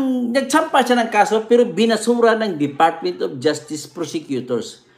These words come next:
So may panel of prosecutor din na gumanap at binasura ang reklamo ni Denise Cornejo. Ang rason, mahina, walang ebidensya na nagkontra-kontra ang mga testimonyal mismo ni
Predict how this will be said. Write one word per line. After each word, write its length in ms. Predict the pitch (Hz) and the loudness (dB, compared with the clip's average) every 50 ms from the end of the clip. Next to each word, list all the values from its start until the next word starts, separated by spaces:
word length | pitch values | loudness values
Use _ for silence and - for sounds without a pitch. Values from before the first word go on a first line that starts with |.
| _ _ | _ _
So 160 | - - - | -12 -8 -4
may 240 | 175 165 - 311 - - - | -2 0 0 0 0 0 0
panel 400 | 202 240 240 254 285 302 294 240 | 0 2 2 2 2 2 2 0
of 40 | - | -2
prosecutor 600 | 247 220 240 240 - 202 196 190 202 196 175 160 | -4 -2 -2 -4 -2 -2 -2 0 0 -2 -2 0
din 480 | 151 151 156 160 165 147 - - - - - | 2 2 2 2 0 -4 -10 -12 -18 -16 -10
na 240 | 147 147 147 143 135 | -6 -4 -4 -4 -4
gumanap 800 | 131 139 151 143 143 131 135 139 147 - - - - - _ _ _ _ _ _ _ _ _ _ - | -4 -4 -4 -2 -2 -2 0 0 -2 -2 -4 -8 -18 -20 _ _ _ _ _ _ _ _ _ _ -4
at 320 | - 175 175 180 175 - - - | -2 0 0 0 -2 -6 -10 -4
binasura 840 | 131 143 156 160 156 151 - 185 185 190 180 180 175 170 - - - - | 0 0 0 0 0 -4 -4 -2 -2 0 0 0 -2 -2 -4 -8 -10 -8
ang 320 | - 131 139 156 156 - - _ _ | -8 -8 -8 -8 -10 -12 -18 _ _
reklamo 640 | - 127 135 131 135 - 143 139 135 135 131 135 135 | -12 -10 -10 -10 -8 -6 -4 -4 -2 -2 -2 -2 -2
ni 160 | 135 131 127 | -2 -4 -4
Denise 400 | 123 120 113 117 127 117 - - | -6 -8 -8 -6 -8 -8 -10 -10
Cornejo. 560 | - 117 101 95 90 80 73 76 82 82 76 _ _ _ _ _ _ _ _ _ - | -12 -12 -12 -12 -14 -16 -16 -18 -20 -20 -20 _ _ _ _ _ _ _ _ _ 0
Ang 140 | 185 220 247 | 0 0 2
rason, 520 | 277 311 320 320 277 269 269 269 269 254 233 | 4 2 2 4 4 4 4 4 2 0 -2
mahina, 520 | 214 170 165 185 190 190 208 - - - - 110 | -2 -2 -2 -2 -2 -2 -4 -4 -6 -6 -8 -6
walang 240 | 135 143 147 147 135 | -4 -2 -2 -2 -4
ebidensya 800 | 156 151 147 143 170 226 254 233 - - 190 190 190 190 190 - - - - _ _ _ - | -4 -4 -2 0 2 2 0 0 0 -2 0 0 0 -2 -4 -8 -16 -20 -20 _ _ _ -4
na 120 | 160 160 | -2 0
nagkontra-kontra 1040 | 156 160 147 - - 156 147 143 160 156 160 185 180 180 170 175 170 170 151 123 156 | 0 0 -2 -2 -2 -2 0 0 -2 -2 -2 -4 -4 -4 -4 -2 -2 -2 0 0 0
ang 160 | 156 156 156 | -2 0 -2
mga 180 | 151 151 151 151 147 143 139 131 135 139 - - - | -2 -2 -2 -2 -2 -2 -4 -4 -8 -10 -12 -8 -8
testimonyal 640 | 156 143 - - 151 143 147 147 151 156 156 151 156 | -8 -6 -4 -4 -4 -2 -2 -2 0 0 0 0 0
mismo 480 | 180 180 175 - - 175 170 165 160 | -2 -4 -4 -6 -8 -4 -4 -2 0
ni 320 | 156 156 156 160 170 165 | 0 0 0 0 -2 -4